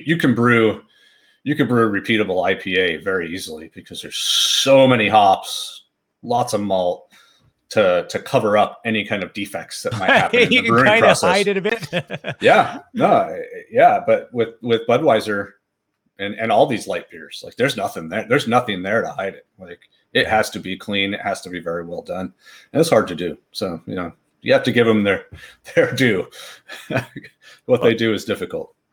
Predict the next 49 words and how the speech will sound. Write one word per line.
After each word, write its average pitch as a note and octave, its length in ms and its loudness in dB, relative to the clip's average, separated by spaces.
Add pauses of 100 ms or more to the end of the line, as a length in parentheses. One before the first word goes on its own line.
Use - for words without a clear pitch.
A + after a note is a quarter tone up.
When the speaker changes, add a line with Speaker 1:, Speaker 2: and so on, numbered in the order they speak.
Speaker 2:
I'm D3+ 160 -2
gonna F#3 100 -4
ask C#3+ 240 -6
you C3 100 -4
a A2+ 40 -6
beer D3 260 -10
question A2 420 -10
because G#2 280 -8
I'm B2 140 -8
Speaker 1:
Yeah, A#2+ 40 -8
Speaker 2:
curious. C3 320 -6
Speaker 1:
let's - 240 -10
do A#2 160 -4
it. C3+ 80 -4
Speaker 2:
I, E3 300 -6
I C#3+ 300 -8
don't, C3 360 -8 (140)
I C#3+ 160 -6
hate C3+ 380 -8
I A#2+ 260 -8
P A2 200 -12
As. G#2+ 300 -14
Like, A2+ 160 -12
I B2 80 -8
don't, C3+ 300 -6
I, C3 380 -6
I, C#3+ 40 -2
for F3+ 220 -8
whatever G3+ 320 2
reason, G3 220 0
just D#3+ 200 -2
it's D#3+ 160 -6
a, C#3 240 -2 (380)
it's D#3 220 0
a D3 60 -2
flavor F3 840 2
or D3 200 0
a B2+ 60 -2
style D3 440 0
that B2 140 -6
just C3+ 220 -8
does C#3+ 280 0
not C3+ 300 -4
really B2+ 500 -2
sit - 280 -2
well C3 240 2
with B2+ 160 -6
my A2+ 160 -8
palate. B2 480 -4